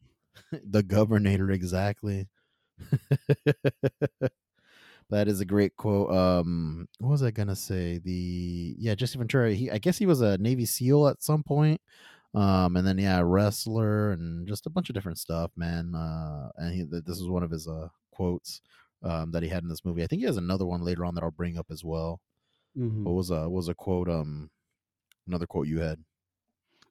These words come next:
Speaker 2: Another one. This is coming from, uh, uh, very early, uh, an-, uh,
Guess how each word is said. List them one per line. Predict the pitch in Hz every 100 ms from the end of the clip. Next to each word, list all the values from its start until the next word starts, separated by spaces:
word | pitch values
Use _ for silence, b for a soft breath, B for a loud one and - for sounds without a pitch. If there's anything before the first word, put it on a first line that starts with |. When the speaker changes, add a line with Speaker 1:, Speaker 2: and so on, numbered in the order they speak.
| -
Speaker 2:
Another | 117 107 110 120
one. | 135 135
This | 123
is | -
coming | - 123 120
from, | 117 117 107 104 98 95 90 - b b b b b -
uh, |
uh, | 135 131 120 113 104 98 -
very | 127 135 156 185
early, | 156 151 156 151
uh, | 131 113 107 104 92 90 101 - _
an-, | 120 113 92 - _ _
uh, | -